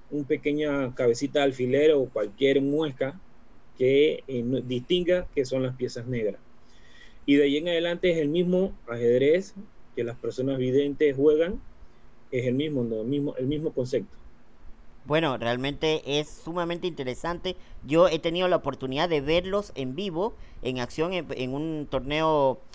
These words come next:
Speaker 2: eh, en los torneos semifinales también han tomado parte, enfrentándose de tú a tú con jugadores que no tienen ninguna, ninguna discapacidad ni ningún tipo de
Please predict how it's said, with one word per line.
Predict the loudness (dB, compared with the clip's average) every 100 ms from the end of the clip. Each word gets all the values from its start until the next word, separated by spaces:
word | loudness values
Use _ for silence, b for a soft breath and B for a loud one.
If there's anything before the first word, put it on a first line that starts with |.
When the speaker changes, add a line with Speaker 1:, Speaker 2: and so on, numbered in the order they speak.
| b
Speaker 2:
eh, | -4 0 0 0 -2 -4
en | -4
los | -2 -2
torneos | -2 -2 -4
semifinales | -4 -6 -6 -2 0 0 0
también | -4 -4 -6
han | -4
tomado | -2 -2 0
parte, | -2 -2 -8 -8 b b
enfrentándose | -4 -2 -4 -2 -2 -2 -2 -4
de | -4 -6
tú | -2
a | -2
tú | -2 -6
con | -4 -2
jugadores | 0 0 -2
que | -6
no | -6
tienen | -6 -6 -8 b b -8
ninguna, | -6 -4 -2 0 2 0 -2
ninguna | -6 -6 -6 -2 -2 -2
discapacidad | -2 -4 -4 -4 -4 -4
ni | -4
ningún | -6 -4 -6
tipo | -6 -6 -2 0
de | 0 -2